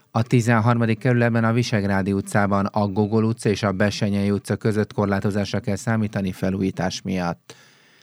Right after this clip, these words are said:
Lezárták a tizedik kerületben a Tavas utcát a Harmat utca és a Hang utca között. Itt korábban beszakadt az útpálya, tart a helyreállítás.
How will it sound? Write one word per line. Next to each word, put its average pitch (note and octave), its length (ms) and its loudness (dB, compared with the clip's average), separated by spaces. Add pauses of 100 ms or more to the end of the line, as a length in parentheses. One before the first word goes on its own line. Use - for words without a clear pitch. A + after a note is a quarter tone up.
(240)
Lezárták C3+ 480 4
a C#3+ 60 4
tizedik C3+ 420 2
kerületben B2+ 460 2
a A#2 100 4
Tavas A#2 400 2
utcát G2 360 0
a G2+ 100 2
Harmat A2 500 2
utca A#2 260 -2
és G#2 160 -2
a G2 100 0
Hang F#2 300 -2
utca F#2+ 260 -4
között. G#2 480 0 (260)
Itt - 140 -6
korábban F#2+ 480 0
beszakadt G2+ 480 -2
az G2+ 140 -2
útpálya, G2+ 680 -2 (240)
tart G2+ 340 -4
a F#2+ 60 -2
helyreállítás. F#2+ 1160 -4